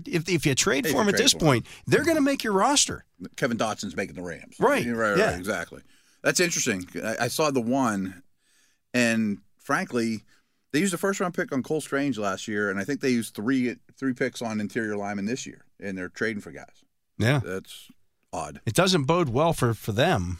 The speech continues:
Speaker 2: Mm-mm.
Speaker 1: that, you know, they, I mean,
Speaker 2: You don't wanna be the other end of the trade for the low-end starter, borderline starter guy that might be getting cut. <laughs>
Speaker 1: Yeah, right.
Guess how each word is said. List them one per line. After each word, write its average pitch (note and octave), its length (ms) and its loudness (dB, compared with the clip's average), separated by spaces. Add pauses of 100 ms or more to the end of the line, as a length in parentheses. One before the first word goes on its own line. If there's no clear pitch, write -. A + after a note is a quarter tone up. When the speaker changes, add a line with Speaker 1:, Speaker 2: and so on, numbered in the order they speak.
Speaker 2:
Mm-mm. G#2+ 200 -4
Speaker 1:
that, A2+ 240 0
you B2+ 160 0
know, G2+ 160 0
they, A#2+ 160 -2
I A2 80 -2
mean, G#2+ 340 -2
Speaker 2:
You D3 80 0
don't F#3 60 2
wanna E3 100 0
be C#3+ 60 2
the B2 120 0
other A2 280 -2
end F2+ 160 -8
of F2 80 -10
the E2+ 60 -12
trade E2 380 -8
for E2+ 140 -14
the D#2+ 260 -10 (680)
low-end G2 520 0
starter, F2 460 -4
borderline E2+ 600 -6
starter D#2 560 -8
guy D2 380 -10
that D#2 120 -16
might F2+ 220 -12
be E2 100 -10
getting D2 240 -14
cut. - 360 -16 (160)
<laughs> - 160 -6
Speaker 1:
Yeah, A2+ 280 4
right. A#2+ 260 4